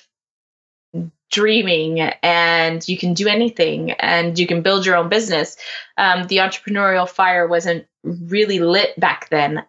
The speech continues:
Um, so, I mean, I grew up wanting to be a lawyer. Um, my sister wanted to be a doctor. Instead, she became the lawyer and I became the entrepreneur. <laughs> Um, so, uh,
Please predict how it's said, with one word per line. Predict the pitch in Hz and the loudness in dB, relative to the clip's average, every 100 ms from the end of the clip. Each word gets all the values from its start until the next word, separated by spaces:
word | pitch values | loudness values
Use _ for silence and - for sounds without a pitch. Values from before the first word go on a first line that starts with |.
| - | 0
Um, | 180 170 165 156 - _ _ _ _ _ _ | 2 2 0 -6 -16 _ _ _ _ _ _
so, | - | -4
I | 208 | -2
mean, | 202 | 0
I | 240 | 0
grew | 277 269 | 0 0
up | - | 0
wanting | 190 180 | -4 -4
to | 190 | -2
be | 226 | -2
a | |
lawyer. | 220 247 285 - - _ _ _ _ _ _ _ - | 0 0 0 -2 -8 _ _ _ _ _ _ _ -2
Um, | 202 196 190 - | 2 2 0 -2
my | 196 | -4
sister | 220 330 359 | -2 -2 0
wanted | 285 262 269 | 0 0 -2
to | |
be | 240 | 0
a | 254 | 2
doctor. | 202 165 - 196 262 _ _ _ _ _ _ | 2 0 -2 -2 -2 _ _ _ _ _ _
Instead, | - 220 240 262 | -2 0 2 0
she | 262 330 | 2 0
became | 339 349 330 | 0 0 0
the | 311 | 0
lawyer | 269 240 269 262 | 2 2 2 2
and | 220 | 2
I | 214 | 0
became | 220 226 208 208 | 0 -2 -2 0
the | |
entrepreneur. | 180 196 - 220 190 196 - | 0 0 0 0 2 2 2
<laughs> | - - - - - | -4 -14 0 0 2
Um, | 247 262 247 240 247 302 _ - - - - | 2 2 2 0 -4 -6 _ -18 -14 -14 -16
so, | - - | -6 0
uh, | 202 202 196 196 196 190 | 2 2 2 2 2 2